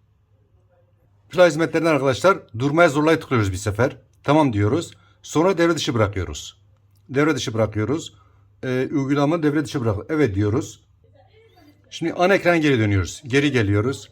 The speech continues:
Geri geliyoruz. Geri geliyoruz. Geri geliyoruz. Tekrar geri geliyoruz.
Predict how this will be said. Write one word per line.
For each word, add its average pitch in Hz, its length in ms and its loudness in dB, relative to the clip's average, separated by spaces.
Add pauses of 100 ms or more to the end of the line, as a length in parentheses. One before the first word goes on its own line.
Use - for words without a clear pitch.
(140)
Geri 127 240 0
geliyoruz. 104 560 -2 (100)
Geri 117 260 -2
geliyoruz. 101 560 -2 (800)
Geri 131 240 0
geliyoruz. 101 560 -2 (120)
Tekrar 139 260 -2
geri 101 260 -4
geliyoruz. 90 600 -6